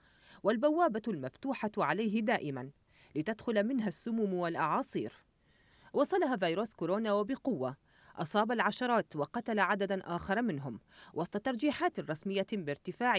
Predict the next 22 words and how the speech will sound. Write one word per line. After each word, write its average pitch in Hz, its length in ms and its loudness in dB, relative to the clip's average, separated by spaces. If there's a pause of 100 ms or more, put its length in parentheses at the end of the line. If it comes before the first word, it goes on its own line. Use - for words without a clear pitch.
أعداد 165 380 2
المصابين 160 680 -2
وانتشار 175 520 -4
الفيروس 180 640 0 (320)
في 302 100 4
مختلف 311 480 0
المدن 208 360 -2
الإيرانية، 202 720 -2 (380)
بعد 143 200 -2
أن 208 180 2
كانت 247 360 0
قم 147 280 0 (420)
الموبوءة 156 640 0
الأولى. 151 500 0 (720)
بقدر 269 440 2
الرعب 208 300 2
الذي 170 300 0
يعيشه 196 420 0
الإيرانيون 240 680 -2
من 202 200 0
هذا 220 200 2
الوباء، 233 420 0